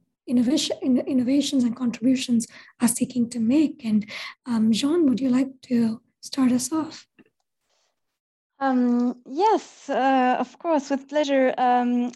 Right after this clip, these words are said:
Speaker 2: I will try to formulate it, uh, very briefly. I think that one, one hope is that it might invite scholars to,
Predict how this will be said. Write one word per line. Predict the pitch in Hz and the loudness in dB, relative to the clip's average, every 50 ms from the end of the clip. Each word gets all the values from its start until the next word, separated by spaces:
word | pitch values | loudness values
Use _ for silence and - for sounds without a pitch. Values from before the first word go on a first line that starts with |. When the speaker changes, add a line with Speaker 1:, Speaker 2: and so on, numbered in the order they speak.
| - - | -6 -4
Speaker 2:
I | 330 | -2
will | 359 349 330 302 285 277 269 - - 254 | 0 2 2 2 2 0 0 -2 -2 -4
try | - - 285 277 | -4 -2 0 0
to | 262 269 254 | 0 -2 -8
formulate | 254 - 269 262 262 262 269 254 247 240 233 226 226 - | -8 -6 -4 -2 0 0 2 2 2 2 2 0 -2 -4
it, | 233 220 220 - _ - | -6 -6 -8 -8 _ -4
uh, | 220 214 214 208 | -2 0 0 0
very | 208 214 220 220 226 220 | 0 0 2 2 2 0
briefly. | 208 - - 262 294 330 339 311 - - - 226 220 208 208 202 - - - - - 285 285 320 381 381 - - _ - | -2 -6 -6 -2 0 2 2 0 -2 -6 -4 0 0 0 0 -2 -6 -14 -20 -20 -18 -16 -16 -14 -14 -16 -16 -18 _ -4
I | - 254 269 254 | -2 0 0 0
think | - _ 320 330 330 330 311 269 - | -2 _ -4 -2 0 0 0 -2 -2
that | 247 240 233 240 - | -2 -2 -4 -4 -8
one, | - 247 240 254 269 294 311 311 302 302 302 302 302 294 _ _ _ _ _ _ _ _ _ _ _ _ | -16 -8 -4 -2 -2 0 2 2 2 2 2 0 -2 -4 _ _ _ _ _ _ _ _ _ _ _ _
one | - 254 269 277 285 | -8 -4 -2 0 0
hope | 247 208 294 311 311 285 240 269 - - - - 277 - - | 0 0 -2 -2 0 -2 -2 -6 -10 -20 -20 -20 -20 -12 -6
is | 226 233 233 220 214 | -4 -2 -2 0 0
that | 233 233 226 233 - - - | 0 0 0 -2 -6 -10 -8
it | 233 226 - - | -8 -6 -4 -2
might | 233 226 220 220 220 - | 0 2 2 2 0 -2
invite | - 247 233 226 214 220 226 226 220 220 220 214 220 _ - - _ _ _ _ - | -4 -2 0 0 0 0 0 0 2 0 0 -2 -6 _ -20 -20 _ _ _ _ -20
scholars | - - - - 269 269 262 247 233 226 226 220 - _ - | -20 -18 -8 -4 -2 0 2 2 2 0 -2 -6 -10 _ -6
to, | - 226 214 208 208 208 208 208 | -2 0 2 2 2 2 0 0